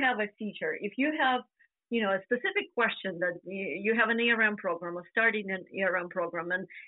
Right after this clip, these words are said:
and something, you know, interests you in particular, we had a feature that, uh, was called Ask an Expert, and we had, uh, a number of seasoned people who were, uh, manning that mailbox and answering those questions. I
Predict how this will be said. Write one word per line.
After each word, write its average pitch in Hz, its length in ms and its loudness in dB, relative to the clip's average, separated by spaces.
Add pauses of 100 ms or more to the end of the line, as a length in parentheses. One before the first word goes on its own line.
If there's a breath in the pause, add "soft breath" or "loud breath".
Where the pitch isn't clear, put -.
and 202 180 4
something, 240 500 2 (360 loud breath)
you 202 160 -2
know, 190 180 2 (120)
interests 233 440 2 (160)
you 208 360 -2
in 208 160 0
particular, 196 680 0
we 214 240 -2
had 285 140 4
a 320 120 0
feature 214 380 -2
that, 190 220 2 (280)
uh, 175 280 0
was 185 160 0 (100)
called 208 240 0 (100)
Ask 208 280 2 (180)
an 190 160 -2 (140)
Expert, 247 500 2
and 202 160 -2
we 196 160 -4
had, 190 200 2 (460 loud breath)
uh, 175 300 0
a 190 80 0
number 220 400 4
of 196 100 2 (160)
seasoned 220 460 0
people 214 480 -2
who 190 80 -4
were, 185 420 4 (320 loud breath)
uh, 180 320 0
manning 214 520 2
that 185 180 4
mailbox 190 720 0
and 185 120 -6
answering 185 400 -2
those 180 280 -2
questions. 240 500 2 (640 loud breath)
I 277 200 4